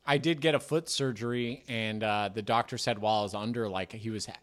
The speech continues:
there were so many nerves in my foot that it kept, like, twitching. He's like, "Whoa, you have, like, a vast network of, like, <laughs> nerves in your foot."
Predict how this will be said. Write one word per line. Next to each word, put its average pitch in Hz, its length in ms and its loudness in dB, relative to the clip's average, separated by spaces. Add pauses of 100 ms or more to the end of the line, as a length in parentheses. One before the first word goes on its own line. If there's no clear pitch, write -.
(300)
there 120 120 -2
were 110 80 -2
so 123 200 0
many 117 200 -2
nerves 101 420 -6
in 131 100 -2
my 131 140 0
foot 160 340 -2 (320)
that 120 200 0 (180)
it 107 120 -10
kept, 127 200 -2
like, 98 220 -6
twitching. 92 500 -8 (240)
He's 110 120 -14
like, 95 160 -6
"Whoa, 107 300 0
you 110 160 -2
have, 131 100 0
like, 104 160 0
a 95 60 -2
vast 90 600 -4
network 92 460 -10
of, 120 180 -4
like, 131 240 -2
<laughs> - 0 -
nerves 110 460 -4
in 107 240 -6
your 98 160 -4
foot." 92 340 -6